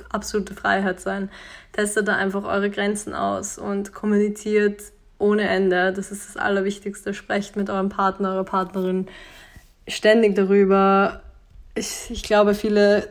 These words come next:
denken, dass man Dinge auch überkommunizieren kann. Ich glaube das nicht. Ich glaube, dass es so wichtig ist, alles so offen zu besprechen, wie man nur kann.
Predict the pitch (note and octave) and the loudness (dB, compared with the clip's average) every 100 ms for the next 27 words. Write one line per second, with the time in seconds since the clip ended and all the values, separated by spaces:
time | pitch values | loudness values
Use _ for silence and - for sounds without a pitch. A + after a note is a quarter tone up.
0 | - G3+ G3+ G#3 G3+ G3+ G3 F#3+ F#3+ G3 | -2 0 0 0 2 2 4 2 2 2
1 | G#3 G3 G3+ G3 F#3+ F#3+ G3 G3 - F#3+ | 0 0 0 0 0 -2 -2 -2 -2 -4
2 | G3 - G3+ F#3+ - - G3+ G3+ - - | -6 -10 -10 -10 -10 -2 -2 -2 -10 -4
3 | G3+ F#3+ - G#3 G3+ - G#3 G3+ G3 - | -2 -2 -6 -8 -8 0 2 2 2 -4
4 | G3+ G3 F#3+ - - - - - - G3 | -4 -2 -2 -4 -18 -20 -20 -8 0 2
5 | F#3+ G3 F#3+ - - - - - - - | 4 2 0 -10 -12 -18 -20 -20 -20 -20
6 | - - - G#3 G3+ G3 - - - G3+ | -16 -4 2 4 6 4 -4 -2 0 0
7 | - G3+ G3 G3 - G3+ G3 G3 F#3+ F#3 | 0 -2 -2 -4 -4 -4 -2 -2 0 2
8 | F#3 F3+ F3+ F#3+ G3+ B3 | 0 -2 0 0 0 -4